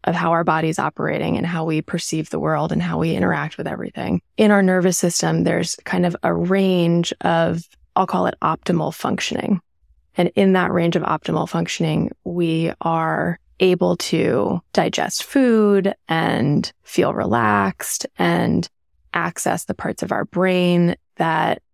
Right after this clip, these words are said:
give us logical thinking and communication and reason and creativity and, like, all of the, the really beautiful connective things about being human.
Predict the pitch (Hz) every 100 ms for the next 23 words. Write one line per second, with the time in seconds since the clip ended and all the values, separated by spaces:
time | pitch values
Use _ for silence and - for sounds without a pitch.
0 | _ _ - _ _ - 180 170 170 -
1 | 160 160 - - 170 - 202 180 180 175
2 | 165 - 143 156 - 165 160 180 180 -
3 | 196 185 - 175 165 156 - - - 170
4 | 185 190 175 175 165 160 160 - _ _
5 | _ _ 165 160 - 180 101 - - 202
6 | 185 180 170 165 160 165 - - 85 -
7 | - - - _ - 220 214 196 180 170
8 | 175 156 _ _ _ _ _ 180 180 208
9 | 180 170 170 180 180 170 170 170 165 165
10 | - _ _ _ _ - 185 175 160 -
11 | - 160 165 - 165 156 165 151 170 -
12 | 165 - - - -